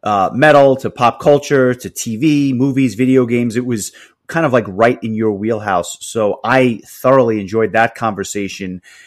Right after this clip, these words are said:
My appearance, uh, and, and obviously I would encourage everyone to listen to both. My appearance was really just a kind of a, mm, two-hour metal roundtable discussion with some clips and some just, you know,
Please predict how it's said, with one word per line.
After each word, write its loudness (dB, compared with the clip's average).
My 2
appearance, -4
uh, -2
and, -6
and -6
obviously -4
I 0
would -6
encourage -6
everyone -6
to -8
listen -8
to -12
both. -2
My -2
appearance -4
was -2
really 2
just -4
a -2
kind -2
of -4
a, 2
mm, -14
two-hour 4
metal 4
roundtable 0
discussion -4
with -8
some -6
clips 0
and -10
some -8
just, -8
you -2
know, -4